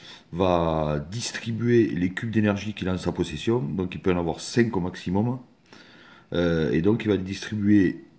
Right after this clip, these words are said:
il va pouvoir distribuer, alimenter la zone, euh, de sa propre couleur, c'est-à-dire la zone blanche ici. Il va pouvoir alimenter le bouclier B là et le canon lourd A ici, qui a besoin aussi de, de, de cubes d'énergie pour fonctionner.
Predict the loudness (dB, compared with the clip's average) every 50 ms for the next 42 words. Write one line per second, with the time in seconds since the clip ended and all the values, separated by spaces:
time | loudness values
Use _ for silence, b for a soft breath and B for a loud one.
0 | _ -4 -2 0 2 2 2 0 2 2 2 2 0 -2 -10 -12 -12 -12 -12 -8
1 | -4 -2 2 2 4 4 4 4 2 2 2 2 0 0 2 2 2 2 2 0
2 | -4 -14 B B B B B B B B B B B 0 2 2 2 4 4 4
3 | 4 4 2 0 0 0 0 0 2 2 0 0 0 -2 -2 0 -2 -2 -2 -2
4 | -4 -2 -2 -2 -2 -2 -6 -6 -6 -4 -2 -2 0 0 -2 -2 -2 -2 0 0
5 | -2 -2 -2 -2 -2 -2 0 0 0 -2 -2 -8 -8 -4 -2 -2 0 0 -2 -4
6 | -4 -4 -4 -2 -2 -2 -4 -4 -4 -2 0 -2 -2 B B B B B B -4
7 | -2 -2 -2 -2 -4 -2 -2 0 0 0 0 0 0 2 0 0 -2 -4 -6 B
8 | B B B B B B B B -6 -2 -2 -2 2 2 2 2 2 2 2 0
9 | -2 -4 -8 -6 -6 -6 -6 -6 -12 -12 -10 -10 -8 -6 -4 -4 -4 -6 -8 -16
10 | _ _ _ _ _ _ -6 -4 -4 -2 -2 -2 0 0 0 -2 -4 -6 -6 -6
11 | -2 0 2 2 2 0 0 -2 -4 -4 -6 -6 -8 -6 -4 -2 -2 -2 -4 -4
12 | -6 -6 -6 -6 -8 -6 -4 -4 -4 -4 -6 -6 -10 -12 -12 -10 -8 -8 -6 -4
13 | -2 -2 0 0 -2